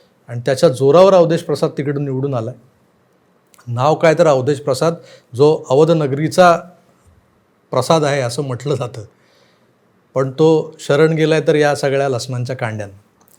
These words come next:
हीच एक लसणाची कांडी सध्या मुंबईत आली आहे. आणि मुंबईत यांचं ठाव ठिकाणं काय, तर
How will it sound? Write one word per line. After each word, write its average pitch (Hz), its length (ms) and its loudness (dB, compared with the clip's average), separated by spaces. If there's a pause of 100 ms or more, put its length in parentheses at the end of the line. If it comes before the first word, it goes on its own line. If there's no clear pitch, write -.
(220)
हीच 196 160 -2
एक 175 160 2
लसणाची 156 420 0
कांडी 151 600 -4
सध्या 135 440 -2 (300)
मुंबईत 170 360 6
आली 151 180 6
आहे. 226 200 2 (460)
आणि 165 260 -2
मुंबईत 160 440 4 (240)
यांचं 156 260 0
ठाव 180 260 2
ठिकाणं 196 360 2
काय, 165 320 0 (440)
तर 175 220 6